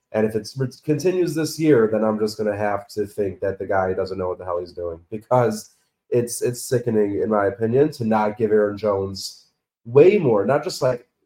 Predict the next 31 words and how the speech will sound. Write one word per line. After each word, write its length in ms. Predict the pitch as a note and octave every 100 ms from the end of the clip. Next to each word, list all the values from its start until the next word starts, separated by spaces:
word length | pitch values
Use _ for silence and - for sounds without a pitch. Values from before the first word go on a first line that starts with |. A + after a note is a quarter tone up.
| -
"Oh, 220 | F3 F3
you 80 | E3
should 160 | E3+
get 100 | E3
a 80 | D#3
few 120 | D#3
more 140 | C#3+ C3
touches," 380 | A#2+ G#2 F#2+ G#2
like, 280 | G#2+ G#2+ _ _ _ _
way, 720 | D3+ E3 F#3+ G3 G3 F#3 F#3+
way 420 | D#3 D3+ D#3 D#3+
more 320 | D3+ C3+ C3 B2+
than 140 | A#2
we 80 | A#2+
saw 240 | - A2
last 340 | G#2 G#2 G2+ G#2+
year. 200 | G#2 G#2
I 40 |
know 120 | A#2
I'm 140 | A2 A2
going 200 | G#2+ G#2
on 100 | G2+
a 60 |
tangent, 460 | - G#2 G2+ G2 F#2+
but 80 | A2
now 140 | C3
that 80 | C3+
I'm 80 | A2+
talking 340 | B2 A#2+ C3
about 260 | C3 C3
it, 120 | C#3